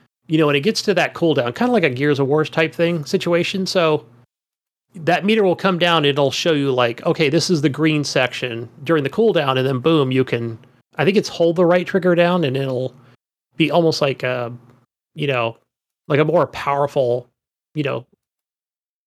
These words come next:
you know, as you shoot, right, with the enemy. So yeah, there's, there's things like that, that, that work out pretty good. And then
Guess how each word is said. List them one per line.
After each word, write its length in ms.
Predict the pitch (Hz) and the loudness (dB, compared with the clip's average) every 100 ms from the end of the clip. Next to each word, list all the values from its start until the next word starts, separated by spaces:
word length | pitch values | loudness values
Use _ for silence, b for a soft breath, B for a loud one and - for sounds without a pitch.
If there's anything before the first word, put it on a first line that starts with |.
| _ _ _ _ _ _ _ _ | _ _ _ _ _ _ _ _
you 120 | 165 | -4
know, 100 | 147 | 0
as 200 | 139 131 | 0 -2
you 80 | 127 | -2
shoot, 420 | - 180 139 113 | -2 0 0 0
right, 260 | 123 131 123 | 0 0 -2
with 140 | 139 | -2
the 140 | 135 139 | 2 2
enemy. 240 | 123 120 | 0 -6
So 400 | - 165 160 135 B B _ - | 0 2 2 -2 B B _ -2
yeah, 300 | 220 147 123 | 0 0 -2
there's, 260 | 190 240 165 | 0 0 2
there's 220 | 247 233 | 0 2
things 240 | 226 143 117 | 2 0 0
like 180 | 113 | -2
that, 280 | 127 120 120 | -4 -6 -6
that, 200 | 127 127 - - - | -8 -8 -12 -20 -4
that 160 | 143 143 | -2 0
work 200 | 135 127 | -4 -4
out 160 | 120 | -4
pretty 180 | - 120 | -4 -6
good. 280 | 123 123 127 | -4 -4 -4
And 100 | 131 | -2
then 240 | 160 151 | -2 -4